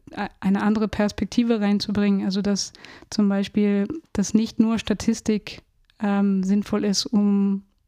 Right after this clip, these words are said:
Daten zu analysieren, um neue Erkenntnisse zu gewinnen, ähm,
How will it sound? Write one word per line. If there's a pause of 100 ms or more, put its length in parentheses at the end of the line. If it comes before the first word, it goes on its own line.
(420)
Daten
zu
analysieren,
um
neue
Erkenntnisse
zu
gewinnen, (600)
ähm,